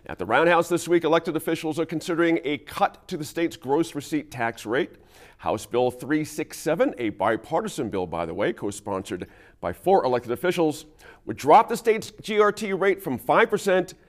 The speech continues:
to four point six two five percent. Advocates say the bill says the move would save more than four hundred million for New Mexican residents and, more importantly, small businesses.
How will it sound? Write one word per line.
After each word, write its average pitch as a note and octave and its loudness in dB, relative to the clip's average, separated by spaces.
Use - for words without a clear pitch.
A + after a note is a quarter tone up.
to A#2+ -6
four G3 2
point F3+ 0
six - -4
two F3 -6
five C#3 2
percent. F#2+ -8
Advocates B2+ -2
say E3 2
the C#3 0
bill D#3 4
says D3+ 0
the - 2
move C#4 2
would B3 -4
save B3+ 0
more A3 2
than F3 2
four C4+ 2
hundred A3 -2
million F#3+ 0
for F3 -4
New D#3+ 0
Mexican D#3 -2
residents D#3 -2
and, C3+ 0
more C#3+ 2
importantly, C3 0
small G#2+ -4
businesses. B2 -4